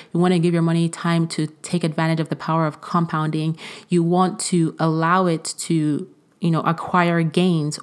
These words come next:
over time. And those historical averages that you hear people talk about all the time, they come from allowing your money to sit in the stock market over time.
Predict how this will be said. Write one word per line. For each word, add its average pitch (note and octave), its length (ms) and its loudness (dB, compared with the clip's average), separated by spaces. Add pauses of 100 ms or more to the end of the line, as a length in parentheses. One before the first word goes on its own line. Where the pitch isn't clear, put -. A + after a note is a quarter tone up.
over E3+ 360 2
time. - 500 -6
And D#3+ 240 2
those F3 360 2
historical E3+ 600 -2
averages E3+ 440 0
that D3+ 180 -2
you D#3+ 80 -2
hear E3+ 180 -4
people E3 180 -2
talk E3 200 -4
about D3+ 420 -2
all E3 140 2
the D#3+ 100 -2
time, F3 400 -2 (320)
they E3+ 140 2
come F3+ 340 0
from D#3+ 420 0 (300)
allowing E3+ 440 4
your E3 100 4
money E3 240 2
to D#3 80 2
sit F3 320 -2
in E3 60 0
the D3+ 60 0
stock E3 300 0
market D3+ 400 -2 (140)
over D#3+ 380 2
time. - 520 -4